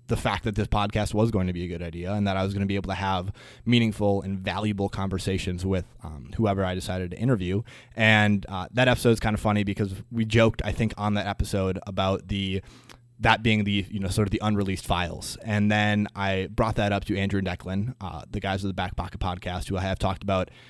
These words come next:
ad nauseum, and I'm gonna have more to say about them later on in this podcast. But, you know,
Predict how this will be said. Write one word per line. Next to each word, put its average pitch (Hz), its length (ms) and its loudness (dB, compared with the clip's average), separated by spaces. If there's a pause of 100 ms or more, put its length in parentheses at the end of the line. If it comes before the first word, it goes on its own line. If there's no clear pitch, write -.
(120)
ad 110 140 2
nauseum, 98 520 0
and 98 100 -4
I'm 98 120 0
gonna 87 120 -2
have 95 120 -2
more 101 160 4
to 95 60 0
say 98 160 0
about 98 240 -2
them 98 360 -2
later 101 220 0
on 95 140 0
in 95 40 0
this 95 140 0
podcast. 95 580 -4
But, 101 260 2 (480)
you 107 100 2
know, 90 260 -2